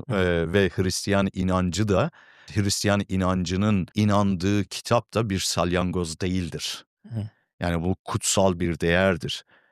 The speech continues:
Speaker 2: Ve s-, e, insanlar kendi kutsal değerlerine
Speaker 1: Hı.
Speaker 2: başka birileri böyle bir açıklama yapsalar ne hissederler?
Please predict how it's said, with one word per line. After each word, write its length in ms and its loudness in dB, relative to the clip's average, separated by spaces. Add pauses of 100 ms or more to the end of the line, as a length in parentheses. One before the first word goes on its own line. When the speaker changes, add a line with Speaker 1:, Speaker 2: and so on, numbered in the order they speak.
(120)
Speaker 2:
Ve 100 6
s-, 220 -2 (140)
e, 340 4
insanlar 580 2
kendi 400 -2
kutsal 680 -2
değerlerine 800 2 (480)
Speaker 1:
Hı. 140 -10
Speaker 2:
başka 540 2
birileri 460 2
böyle 340 0
bir 220 0 (260)
açıklama 640 0
yapsalar 540 0 (120)
ne 80 4
hissederler? 760 -6